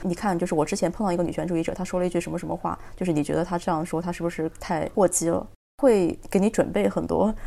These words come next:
这样的问题，因为对方就其实会有很多预设。这种情况下其实是，就我觉得跟刚刚说的那个还有一点区别，就是你什么也没有做，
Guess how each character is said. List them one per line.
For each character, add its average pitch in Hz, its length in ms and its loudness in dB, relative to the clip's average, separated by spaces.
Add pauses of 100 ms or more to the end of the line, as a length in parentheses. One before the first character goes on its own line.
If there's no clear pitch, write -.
这 196 100 4
样 170 60 8
的 160 80 2
问 165 160 4
题， 175 80 0
因 240 40 4
为 240 60 2
对 233 160 4
方 202 300 0
就 196 100 -2
其 196 160 -2
实 196 80 0
会 208 140 -2
有 202 60 2
很 202 100 -4
多 - 100 -2
预 190 140 0
设。 214 260 0 (120)
这 392 60 2
种 220 80 4
情 208 140 -2
况 226 120 2
下 233 80 0
其 220 120 -2
实 240 120 4
是， 208 480 2
就 240 100 4
我 175 60 6
觉 160 80 4
得 190 180 4
跟 202 160 -2
刚 202 140 0
刚 208 200 2
说 202 160 -2
的 190 80 -2
那 190 100 0
个 180 100 0
还 160 260 -4 (380)
有 170 120 6
一 180 40 6
点 175 180 2
区 - 180 -2
别， 165 160 2
就 185 120 0
是 196 80 0
你 170 80 4
什 - 140 -4
么 160 100 0
也 202 80 2
没 165 100 2
有 165 140 2
做， 185 260 -4